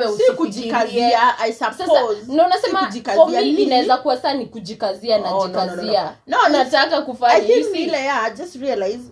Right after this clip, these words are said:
Speaker 1: if I'm sleepy, I'm not waking up to make you breakfast.
Speaker 2: Mm. Yeah, you
Speaker 1: Right?
Speaker 2: do, you, yeah, you be
Speaker 1: But if I
Speaker 2: yourself.
Speaker 1: want to
Speaker 2: Mm.
Speaker 1: make it, but I'm also, honestly, at the back of my mind, I'm thinking, I can't do it every time, because
Speaker 2: Mm.
Speaker 1: sitaki siku moja uamke, uanze kuniuliza, "Wapi breakfast yangu?"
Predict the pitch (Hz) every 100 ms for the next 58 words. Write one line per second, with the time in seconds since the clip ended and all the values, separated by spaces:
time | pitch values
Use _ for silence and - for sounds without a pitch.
0 | _ 254 269 269 277 330 349 214 233 -
1 | 254 277 247 233 196 208 214 196 202 185
2 | 175 175 160 165 - 202 196 180 180 208
3 | _ _ - 415 427 262 302 254 403 381
4 | 311 247 269 302 294 254 262 - 381 339
5 | 453 294 277 269 311 233 254 226 254 -
6 | _ _ _ 302 - 339 311 - 330 440
7 | 320 - - 403 415 311 359 285 285 339
8 | 277 247 233 269 226 220 262 277 226 208
9 | 302 320 269 240 254 233 202 220 196 214
10 | 233 285 - 311 349 269 - 233 269 269
11 | 214 226 247 240 240 262 254 214 208 262
12 | 269 214 240 208 - 240 233 254 254 262